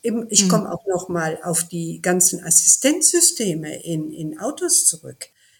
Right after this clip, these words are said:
Speaker 1: Das sind
Speaker 2: Mhm.
Speaker 1: alles Gegenstände von Hackerangriffen. Also es wurde, glaube ich, bisher bei jeder Marke demonstriert, dass geschickte Hacker das Auto zum Stehen bringen können.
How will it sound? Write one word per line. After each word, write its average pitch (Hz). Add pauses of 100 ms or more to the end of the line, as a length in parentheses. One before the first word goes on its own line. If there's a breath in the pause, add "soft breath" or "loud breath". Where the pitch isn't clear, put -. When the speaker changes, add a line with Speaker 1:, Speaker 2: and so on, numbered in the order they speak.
(140)
Speaker 1:
Das 196
sind 202
Speaker 2:
Mhm. 240
Speaker 1:
alles 160
Gegenstände 170
von 202
Hackerangriffen. 170
Also 160
es - (200)
wurde, 185
glaube 180
ich, -
bisher 190
bei 185
jeder 233
Marke 202
demonstriert, 175
dass 175
geschickte -
Hacker 143
das 190
Auto 139
zum 160
Stehen 320
bringen 247
können. 147